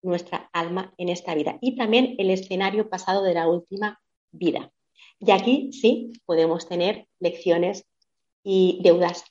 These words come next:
kármicas que hemos generado en otras vidas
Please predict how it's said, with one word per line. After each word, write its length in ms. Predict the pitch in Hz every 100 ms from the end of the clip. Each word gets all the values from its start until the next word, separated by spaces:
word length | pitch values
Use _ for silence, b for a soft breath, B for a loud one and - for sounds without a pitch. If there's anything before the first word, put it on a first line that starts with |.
| _
kármicas 640 | 202 190 185 190 269 - - _ _ _
que 760 | - 180 175 170 170 170 165 165
hemos 760 | 208 190 196 190 185 185 - - _ _ _ _ _ _ _
generado 800 | - - 214 196 202 233 269 -
en 140 | 180 175
otras 340 | 170 156 151
vidas 640 | 202 196 247 403 - -